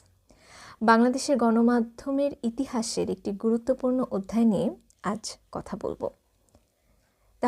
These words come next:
হলো বাংলাদেশ টেলিভিশন। বাংলাদেশ টেলিভিশন হলো বাংলা ভাষায় বিশ্বের প্রথম টেলিভিশন চ্যানেল, যা উনিশশো চৌষট্টি সালের পঁচিশে ডিসেম্বর পরীক্ষামূলকভাবে তার সম্প্রচার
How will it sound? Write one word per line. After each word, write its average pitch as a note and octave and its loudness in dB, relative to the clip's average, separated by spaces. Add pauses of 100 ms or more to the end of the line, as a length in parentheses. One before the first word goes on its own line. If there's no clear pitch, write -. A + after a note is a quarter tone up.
হলো C#4+ 6 (400)
বাংলাদেশ G#3 0 (100)
টেলিভিশন। D#3 -4 (720)
বাংলাদেশ D4 4 (100)
টেলিভিশন E4+ 0
হলো E4+ 0 (140)
বাংলা B3 4 (100)
ভাষায় C#4+ -2 (100)
বিশ্বের A3 -2
প্রথম A3 -4 (160)
টেলিভিশন G#3 0 (120)
চ্যানেল, G2 -6 (1300)
যা A3+ 8 (1000)
উনিশশো D4 2 (100)
চৌষট্টি D#4 2 (100)
সালের G#3 0 (260)
পঁচিশে C4 0
ডিসেম্বর F#3 0 (520)
পরীক্ষামূলকভাবে C#4 2 (560)
তার G3 0 (200)
সম্প্রচার C4 2